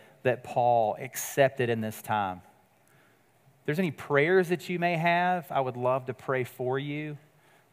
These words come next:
Uh, we've said before, praying, those that are followers of Jesus that are praying are powerful. If you're prayerless, you're powerless. And so I'm gonna pray, and then David's gonna,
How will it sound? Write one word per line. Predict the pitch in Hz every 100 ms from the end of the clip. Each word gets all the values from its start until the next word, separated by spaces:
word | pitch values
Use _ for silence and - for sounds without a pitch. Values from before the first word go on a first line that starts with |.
| _
Uh, | 104
we've | 107 117
said | - 131
before, | 123 123 - 131
praying, | - 131 131 135 131 131 - - _ _ _ _ _ _
those | 127 135
that | 127
are |
followers | 113 143 131 143
of | 131
Jesus | 113 131 135
that | 139
are | 113
praying | 110 - - 131 135 135
are | 110
powerful. | - 123 127 131 - 139 135 131 - - _ _
If | - -
you're | 127 113
prayerless, | - - 143 131 131 117 120 123 127 -
you're | 117
powerless. | 107 - 117 113 104 107 98 92 - - - - _ _ _ _ _ _ _ _ _ _ _ _ _ _ _ _ _
And | 127
so | -
I'm | 135
gonna | 127
pray, | - 131 117 113 110
and | 110 113
then |
David's | 113 117 117 113
gonna, | 117 104 98